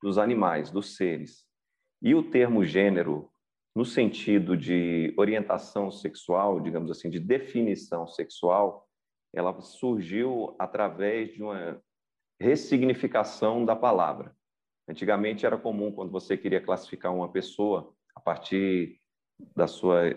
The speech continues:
seu sexo, a gente utilizava exatamente esse termo, sexo masculino, sexo feminino. Hoje em dia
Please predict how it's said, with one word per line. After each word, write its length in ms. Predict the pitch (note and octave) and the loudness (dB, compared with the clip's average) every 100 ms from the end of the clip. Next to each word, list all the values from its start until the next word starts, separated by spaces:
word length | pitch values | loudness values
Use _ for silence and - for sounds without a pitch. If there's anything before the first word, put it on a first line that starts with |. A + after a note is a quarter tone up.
| - - _ _ - - _ _ - | -6 -20 _ _ -20 -20 _ _ -4
seu 160 | - | 0
sexo, 460 | E2+ - G#2+ - - | 0 4 2 2 2
a 60 | G2 | 2
gente 200 | A2+ - | 2 0
utilizava 440 | - A2+ A2+ B2 | 2 4 4 4
exatamente 500 | A2+ C3+ C#3 C3+ D#3+ | 2 2 0 -4 -4
esse 180 | - - | -6 -2
termo, 400 | C3 A#2 F#2+ F#2 | 0 0 -2 -16
sexo 400 | - A2+ G#2 - | -4 -2 -2 -2
masculino, 760 | G#2+ G#2+ - A#2+ B2 C3+ A#2+ - _ _ _ | 0 0 0 0 0 -2 -6 -10 _ _ _
sexo 440 | - G2+ G2+ - | -2 0 0 -2
feminino. 800 | G2+ A2 A2 G#2 A2 B2+ - - - - | -4 -2 0 -2 -2 -4 -10 -20 -14 0
Hoje 240 | A#2 A#2+ | 0 2
em 80 | B2+ | 0
dia 560 | G2+ B2+ C#3 B2 G#2 | 0 2 2 2 -2